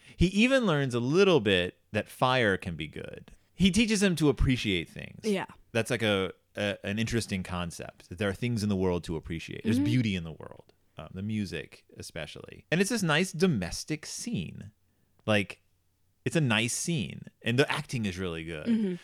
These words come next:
Speaker 1: The guy who plays, uh, the guy who plays the hermit is, uh, what is his name?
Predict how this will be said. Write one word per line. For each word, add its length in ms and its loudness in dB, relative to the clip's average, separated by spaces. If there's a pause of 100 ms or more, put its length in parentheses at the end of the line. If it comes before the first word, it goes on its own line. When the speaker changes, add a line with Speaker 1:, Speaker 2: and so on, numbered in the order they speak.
(120)
Speaker 1:
The 80 -4
guy 180 2
who 80 2
plays, 420 0
uh, 420 0 (100)
the 60 -2
guy 160 4
who 60 4
plays 280 -2
the 80 0
hermit 420 0 (380)
is, 280 4
uh, 460 2 (280)
what 140 -2
is 100 -6
his 120 -6
name? 320 -8